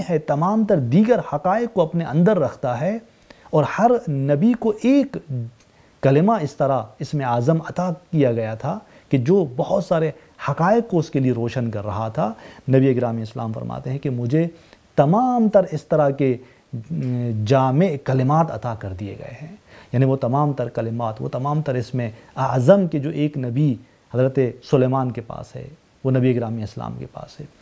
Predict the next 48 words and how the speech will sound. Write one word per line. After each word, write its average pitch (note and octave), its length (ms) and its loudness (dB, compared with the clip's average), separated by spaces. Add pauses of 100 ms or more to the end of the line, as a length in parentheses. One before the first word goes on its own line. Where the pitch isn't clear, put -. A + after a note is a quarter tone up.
(220)
وہ E3+ 100 10
اسم D#3+ 240 0
اعظم B2+ 360 0 (300)
کہ C#3+ 100 4
جو D#3 140 4
دوسرے C#3 360 2
کسی E3+ 200 0
نبی B2 220 0
کے B2+ 140 -6
پاس - 340 -12
ہے، B2+ 140 -12
وہ D3 200 2 (440)
نبی C3 180 4
گرامی B2 260 -2
اسلام A#2 360 -10
کے A#2+ 100 -10
پاس - 280 -12
ہے۔ C#3+ 60 -10
تو D#3+ 100 0
یوں G3 300 6
تمام G3+ 420 0
تر G3 180 4
وہ F#3 260 0 (360)
کلمات D3 680 0
جو C#3+ 180 -2
خود G#3 420 0
جامع C3 320 2
ہیں، A#2+ 320 -10
تمام G#3 320 2
تر F#3+ 100 0 (140)
حقائق D#3+ 400 0
کو D3 80 -2
شامل B2+ 400 -4
ہیں، E3+ 160 0 (320)
وہ G3 80 4
نبی C#3 240 6
گرامی A2+ 260 -2
اسلام A2+ 380 -6
کو D#3 160 0 (280)
عطا E3 260 0
کر A#2+ 200 -6 (100)
دیے - 160 -12
گئے - 220 -16
ہیں۔ C#3 100 -16 (200)
اس D#3 220 -2
قدر E3+ 360 6 (300)
رسول C#3 280 -6 (120)
گر-، B2 100 -6